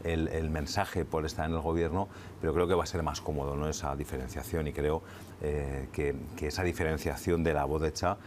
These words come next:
creo que es buena, además que quien la ostente, ostente además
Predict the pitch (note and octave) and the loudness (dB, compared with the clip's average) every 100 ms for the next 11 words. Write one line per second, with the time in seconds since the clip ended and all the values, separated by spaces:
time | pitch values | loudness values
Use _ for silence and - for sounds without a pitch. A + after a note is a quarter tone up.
0 | - - E2 D#2 D2 D2 D2+ C#2 C#2+ D2+ | -16 -4 -2 0 0 0 0 0 0 0
1 | F2 - D#2 - D2 D2 C2+ D#2+ D#2 F2 | 0 0 -2 0 0 -2 -2 -2 0 0
2 | F2 - - - - - - D#3 - - | -2 -4 -14 -16 -16 -14 -6 -4 -4 -2
3 | F#2 D2+ E2+ - E2 E2 D#2 F2+ | 0 2 2 0 0 0 2 0